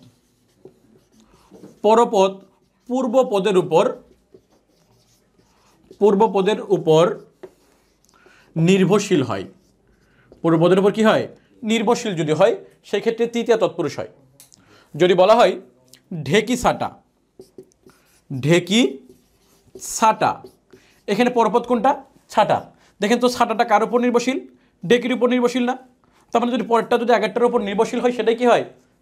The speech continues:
তৃতীয়া হয়। দেখেন যদি বলে বিজ্ঞানসম্মত, বিজ্ঞান, দেখেন আমি আর উদাহরণ দেখি,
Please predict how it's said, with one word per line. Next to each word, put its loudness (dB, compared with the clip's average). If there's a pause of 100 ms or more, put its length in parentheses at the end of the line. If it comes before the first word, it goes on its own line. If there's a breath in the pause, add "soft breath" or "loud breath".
(160)
তৃতীয়া 2
হয়। -4 (800 soft breath)
দেখেন 0
যদি 0
বলে 0 (100)
বিজ্ঞানসম্মত, -2 (720 soft breath)
বিজ্ঞান, 0 (560)
দেখেন -8
আমি -6
আর 2
উদাহরণ -2
দেখি, -4